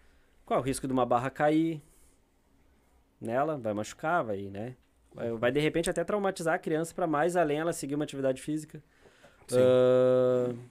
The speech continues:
Speaker 1: então, o principal é ter um cuidado mais da, dela fazer certinho. Mas a idade, cara, não tem, tem, tem como qualquer esporte. Tipo,
Speaker 2: Sim.
Speaker 1: se ela fizer certinho, se ela obedecer ali o professor que ele passar.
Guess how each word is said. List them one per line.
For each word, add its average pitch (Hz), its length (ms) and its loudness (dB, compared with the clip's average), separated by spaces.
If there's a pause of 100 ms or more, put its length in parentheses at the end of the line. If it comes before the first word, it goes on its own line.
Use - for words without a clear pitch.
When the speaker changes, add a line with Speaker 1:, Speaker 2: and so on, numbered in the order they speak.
(260)
Speaker 1:
então, 151 300 -2
o 156 60 -6
principal 180 540 0
é 196 60 0
ter 196 140 -4
um 208 100 -2
cuidado 208 500 -2
mais 196 360 -2
da, 202 680 -2
dela 160 280 -2
fazer 208 460 -2
certinho. 240 680 -4 (680)
Mas 160 260 -2
a 196 100 0
idade, 185 500 0
cara, 196 320 -2
não 113 120 -6
tem, 339 420 -6 (160)
tem, 117 440 -8 (960)
tem 139 440 -2
como 151 180 -2
qualquer 170 260 -2
esporte. 392 480 -4
Tipo, 131 280 -10
Speaker 2:
Sim. 131 200 0
Speaker 1:
se 131 80 0
ela 147 220 4
fizer 135 520 -4
certinho, 175 600 -2
se - 100 -10
ela 127 100 2
obedecer 131 600 0
ali 156 140 -2
o 170 100 -2
professor 147 520 -4
que - 80 -10
ele 131 100 -4
passar. 135 540 -6